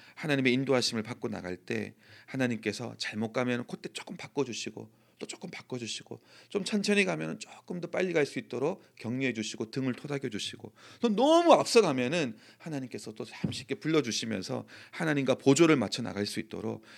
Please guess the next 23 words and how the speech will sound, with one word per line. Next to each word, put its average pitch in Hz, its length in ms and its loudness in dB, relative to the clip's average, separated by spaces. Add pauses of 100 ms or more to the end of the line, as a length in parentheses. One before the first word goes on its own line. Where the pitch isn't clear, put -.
순간순간마다 131 1300 -4 (320)
이끌어 123 300 -4
주시고 113 380 -4
인도해 110 240 -2
주십니다. - 560 -10 (260)
그래서 147 140 -8
우리가 139 260 6
늘 139 420 10 (200)
살피고 156 720 0 (240)
기도하고 139 880 4
구해야 127 320 4
되는 110 220 -2
것은 107 280 -8
"하나님, 139 440 -2 (340)
내가 131 240 6
지금 135 360 0
어디에 117 420 2
있기를 113 340 -6
원합니까?" 95 580 -12 (1300)
뭐 107 140 -4
지리적인 165 520 0
것뿐 113 280 -2
아니라요, 95 500 -6